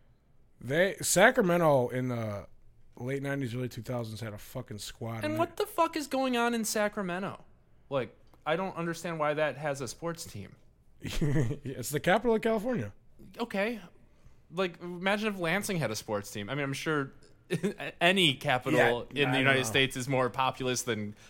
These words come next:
Speaker 2: Lansing, but
Speaker 1: Yeah, I don't know. <laughs> That would be really weird.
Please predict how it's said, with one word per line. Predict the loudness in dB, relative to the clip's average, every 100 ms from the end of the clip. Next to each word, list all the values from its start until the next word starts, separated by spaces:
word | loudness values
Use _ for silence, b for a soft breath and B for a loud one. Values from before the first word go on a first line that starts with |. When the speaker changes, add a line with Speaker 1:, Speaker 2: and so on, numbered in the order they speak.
| B
Speaker 2:
Lansing, | 0 0 -2 -6 -8 -4
but | -4 -4 -12 _ -20 -20 -20 -20 -20 -20 -20 -20 -20 -20 -20 _ _ _ -10
Speaker 1:
Yeah, | 0 2 2 6
I | 6
don't | 6 4 4
know. | 4
<laughs> |
That | 6
would | 4
be | 0
really | 0 0
weird. | -2 -4